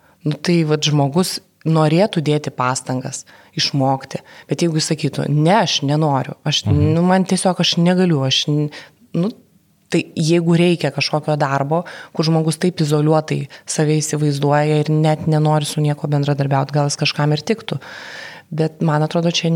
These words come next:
Speaker 1: joks netrūkumas.
Speaker 2: Okei,
Speaker 1: Jeigu
Speaker 2: pateiksi.
Speaker 1: žmogus,
Speaker 2: Mhm.
Speaker 1: vat, pateik.
Speaker 2: Jo, kitą pavyzdį tiesiog
Speaker 1: Gerai.
Speaker 2: noriu. E, disciplinuotumas,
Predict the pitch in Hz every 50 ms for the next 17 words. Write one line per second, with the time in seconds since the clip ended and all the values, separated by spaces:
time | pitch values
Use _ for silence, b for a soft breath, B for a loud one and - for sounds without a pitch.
0 | 165 165 165 175 170 - - - 170 165 170 - 180 175 - 151 143 143 147 -
1 | - _ _ - 139 127 - 101 104 - 160 160 156 131 160 170 - 160 165 160
2 | 151 107 107 104 117 151 B B B B B B B B - 156 147 - - -
3 | - - - - - _ _ _ _ _ _ _ - 196 190 - 147 139 143 -
4 | - - _ 147 127 95 95 - - 107 90 80 82 - - - 87 87 92 90
5 | 82 85 - 175 175 156 143 - 95 95 87 87 90 92 - - - 98 95 92
6 | 92 92 92 92 92 90 92 92 90 - - - - 101 95 104 110 104 - -
7 | - 107 - - 101 101 98 92 92 - 101 85 80 85